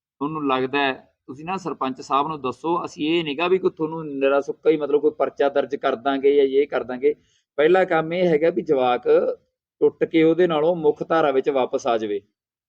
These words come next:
ਸਾਡਾ ਪਹਿਲਾ ਜਿਹੜਾ ਹੈਗਾ ਇਹੀ ਰਹੂਗਾ ਵੀ ਅਸੀਂ ਤੁਹਾਨੂੰ ਪਹਿਲਾਂ ਇੱਕ ਮੌਕਾ ਦੇਈਏ ਉਹਨੂੰ ਸੰਭਾਲਣ ਦਾ, ਉਹਨੂੰ ਤੁਸੀਂ ਦਾਖਲ ਕਰਵਾਓ ਕਿਤੇ ਬੱਚੇ ਨੂੰ,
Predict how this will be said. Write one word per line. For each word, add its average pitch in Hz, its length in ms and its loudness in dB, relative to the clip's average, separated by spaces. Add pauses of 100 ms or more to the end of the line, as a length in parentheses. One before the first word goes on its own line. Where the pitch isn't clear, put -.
(260)
ਸਾਡਾ 120 220 0
ਪਹਿਲਾ 151 340 2
ਜਿਹੜਾ 156 200 2
ਹੈਗਾ 143 220 -2
ਇਹੀ 147 340 -2
ਰਹੂਗਾ 143 420 2 (460)
ਵੀ 151 100 2
ਅਸੀਂ 170 180 -2
ਤੁਹਾਨੂੰ 160 240 0
ਪਹਿਲਾਂ 156 260 4
ਇੱਕ 160 120 0
ਮੌਕਾ 139 440 0
ਦੇਈਏ 131 400 2
ਉਹਨੂੰ 180 180 -4
ਸੰਭਾਲਣ 139 520 0
ਦਾ, 120 180 0
ਉਹਨੂੰ 165 520 -4
ਤੁਸੀਂ - 260 -16
ਦਾਖਲ 120 300 0
ਕਰਵਾਓ 120 400 0
ਕਿਤੇ 123 420 -4 (540)
ਬੱਚੇ - 320 -6
ਨੂੰ, - 180 -10